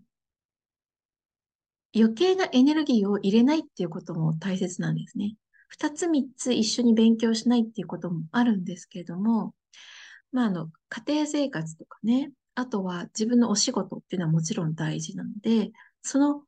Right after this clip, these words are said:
他にやることになると思うんですけども、それ以外のことをなるべくしないっていうことなんですね。なので、例えば、新しい勉強を始めるとしたら、ちょっと趣味をストップすると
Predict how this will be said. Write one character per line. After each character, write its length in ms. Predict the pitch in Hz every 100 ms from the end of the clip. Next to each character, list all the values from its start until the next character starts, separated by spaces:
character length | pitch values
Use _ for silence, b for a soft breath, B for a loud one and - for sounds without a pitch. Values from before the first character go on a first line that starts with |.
| _
他 320 | - 226 311
に 240 | 311 302 - -
や 100 | 220
る 100 | 240
こ 120 | 254
と 100 | 220
に 100 | 165
な 120 | 175
る 100 | 160
と 80 | 160
思 160 | 185
う 40 | 170
ん 20 |
で 100 | 190
す 100 | 190
け 120 | -
ど 140 | - -
も、 340 | 214 220 - _ _ _ B B B B B _ _
そ 180 | - 311
れ 160 | -
以 80 | 294
外 220 | 403 359
の 80 | 208
こ 140 | -
と 180 | - 262
を 200 | 202 160 -
な 80 | 196
る 120 | 214
べ 120 | 220
く 120 | 254 254
し 180 | - 208
な 140 | 240
い 100 | 208
っ 160 | 160 -
て 80 | 165
い 160 | 160
う 200 | 151 - -
こ 100 | -
と 140 | - 160
な 120 | 160
ん 80 | 226
で 120 | 226
す 120 | -
ね。 400 | 196 220 226 240 233 _ _ _ -
な 120 | 214
の 100 | 185
で、 100 | 165
例 280 | - 247 233
え 40 |
ば、 260 | 180 175 - b _ _ _ _ 214 - _ _ _ 226
新 200 | 233 240
し 160 | 254
い 20 | 190
勉 220 | 170 165
強 140 | 180
を 20 | 180
始 220 | 202 190
め 100 | 220
る 240 | 247 - _
と 80 | 165
し 140 | 160
た 140 | -
ら、 300 | 196 233 190 -
ち 120 | -
ょ 20 | 294
っ 80 |
と 80 | 294
趣 220 | 165 -
味 180 | 233 170
を 160 | 160 - _ _ _ _ _ _
ス 80 |
ト 120 | - 202
ッ 20 |
プ 200 | 196 165
す 160 | -
る 140 | -
と 80 | -